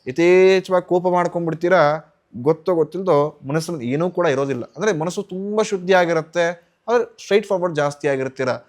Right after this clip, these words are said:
ಇದರಿಂದನೇ ಯಥೇಚ್ಛವಾಗಿ ಸಮಸ್ಯೆಗಳನ್ನು ಅನುಭವಿಸ್ತಿರ್ತೀರಾ. ಗೊತ್ತಾಗ್ತಿರ್ಬೋದು ಯಾವ ನಕ್ಷತ್ರ ಅಂತ ಹೇಳಿ.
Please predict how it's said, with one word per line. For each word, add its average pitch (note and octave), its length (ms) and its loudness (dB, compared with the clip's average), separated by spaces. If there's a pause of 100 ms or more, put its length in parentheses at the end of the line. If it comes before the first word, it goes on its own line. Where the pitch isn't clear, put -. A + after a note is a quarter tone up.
(300)
ಇದರಿಂದನೇ E3 480 -2
ಯಥೇಚ್ಛವಾಗಿ F#3 640 0
ಸಮಸ್ಯೆಗಳನ್ನು D#3+ 500 -6
ಅನುಭವಿಸ್ತಿರ್ತೀರಾ. C#3+ 920 -6 (240)
ಗೊತ್ತಾಗ್ತಿರ್ಬೋದು C#3+ 680 0
ಯಾವ C3 260 0
ನಕ್ಷತ್ರ - 380 -8
ಅಂತ C#3 240 -4
ಹೇಳಿ. C3+ 300 -6